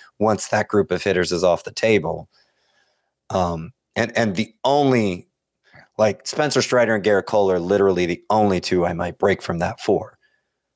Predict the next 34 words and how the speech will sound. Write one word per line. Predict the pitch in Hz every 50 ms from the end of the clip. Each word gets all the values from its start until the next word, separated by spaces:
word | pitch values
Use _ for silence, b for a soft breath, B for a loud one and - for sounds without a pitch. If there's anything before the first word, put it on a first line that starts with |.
| _ -
But | - 107
I'm | 110 113
not | 127 127 -
gonna | - 123 117
reach | 110 104 87 - -
for | - 101
them. | 92 90 92 87
I'm | 85 82 87
only | 90 95 101
gonna | 95 98 95 95
do | 82 95 98 95
it | 92
if | 92 - -
it's | 90 - -
the | - 90
appropriate | 87 - 98 92 87 - - 85 80
point | - 95 92 - -
to | - -
take | - - 113 113 - -
them. | - _ -
That's, | - 123 127 - - - -
that's | - 117 127 123
kinda | - - 127 120 110
what | 101 98
I'm | 92 87
thinking | - - 98 82 90 92 85
so | - - 98 90
far. | 82 - - 85 85 82 - B B B B B B B B
So | - - 107
maybe | 104 101 104 104 98 107 104 101
I | 95 95
grab | 85 92 95 92 90 85
a | 92
couple, | - - 95 87 - 90 87 85 80 80 B